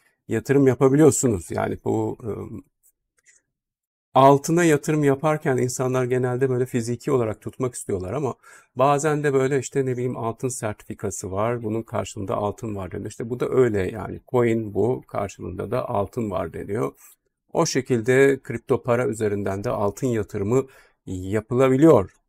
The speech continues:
Peki, e, bugün o zaman ilk olarak Fed'le başlayalım. Çünkü bütün dünyayı etkileyen bir şey Fed, e, bizim de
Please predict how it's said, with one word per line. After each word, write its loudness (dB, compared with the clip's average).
Peki, 2
e, 0
bugün 2
o 0
zaman 2
ilk -6
olarak 0
Fed'le 0
başlayalım. 2
Çünkü -6
bütün -4
dünyayı 2
etkileyen -6
bir -10
şey -4
Fed, -6
e, -8
bizim -8
de -6